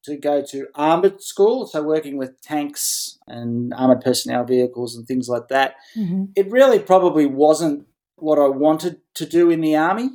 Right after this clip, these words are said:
Speaker 1: but it was the end of basic training. I wanted to be back in Victoria and, and sort of not far from my family and my friends. And, and I was playing football at the time, uh,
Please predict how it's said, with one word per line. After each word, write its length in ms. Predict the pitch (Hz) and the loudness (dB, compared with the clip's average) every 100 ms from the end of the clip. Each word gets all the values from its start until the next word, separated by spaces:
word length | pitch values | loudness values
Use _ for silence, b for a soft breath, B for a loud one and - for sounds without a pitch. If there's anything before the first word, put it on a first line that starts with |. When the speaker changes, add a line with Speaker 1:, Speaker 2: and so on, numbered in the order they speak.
| - | -2
Speaker 1:
but 140 | 143 | 0
it 120 | 143 | 0
was 300 | 147 139 - | -2 -6 -8
the 200 | 143 160 | -8 -4
end 100 | 175 | -2
of 80 | 135 | -2
basic 280 | 139 131 123 | -2 -4 -8
training. 460 | 135 131 135 139 - b b 147 | -6 -6 -4 -8 -12 b b -8
I 40 | |
wanted 400 | 143 170 190 175 | 2 4 4 4
to 100 | 156 | -2
be 600 | 139 147 143 139 135 131 _ _ _ | -4 -2 -2 -4 -6 -12 _ _ _
back 240 | 156 147 143 | -14 -10 -10
in 100 | 135 | -10
Victoria 800 | 131 - 139 139 135 160 208 196 _ _ | -12 -6 -2 0 0 0 -2 -10 _ _
and, 160 | 131 135 | -10 -8
and 240 | 139 139 - _ | -6 -8 -10 _
sort 260 | - 151 147 | -8 -6 -2
of 60 | |
not 280 | 156 156 - | 0 0 0
far 300 | 139 135 135 | 0 2 0
from 140 | 139 | -4
my 100 | 135 127 | -8 -4
family 420 | 143 143 139 135 | -2 -2 -2 -6
and 80 | 131 | -8
my 80 | 120 _ | -10 _
friends. 420 | 143 139 135 135 127 | -2 -2 -4 -8 -10
And, 160 | 123 b b b | -12 b b b
and 80 | 147 170 | 0 6
I 60 | |
was 180 | 156 143 | 6 4
playing 300 | - 131 117 | -6 -6 -6
football 500 | - 160 165 147 139 | -10 -10 -2 0 0
at 140 | 143 143 | -2 -12
the 80 | - | -12
time, 640 | 139 139 143 143 139 - - | -8 -6 -4 -6 -10 -18 -16
uh, 180 | 135 | -14